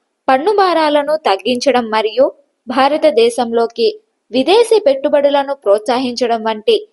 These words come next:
తీవ్రమైన సంస్కరణలను సింగ్ సమర్పించారు. రెండు వేల నాలుగులో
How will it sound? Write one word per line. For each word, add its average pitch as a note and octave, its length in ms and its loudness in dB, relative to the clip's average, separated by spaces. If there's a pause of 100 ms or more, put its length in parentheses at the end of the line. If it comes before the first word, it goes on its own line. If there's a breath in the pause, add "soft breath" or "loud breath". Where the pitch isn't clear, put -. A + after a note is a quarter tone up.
(260)
తీవ్రమైన F#4 600 2
సంస్కరణలను B3+ 920 -2
సింగ్ B3 380 -8
సమర్పించారు. A3 760 -4 (640)
రెండు D#4 240 4
వేల B4 280 4
నాలుగులో A#3 580 0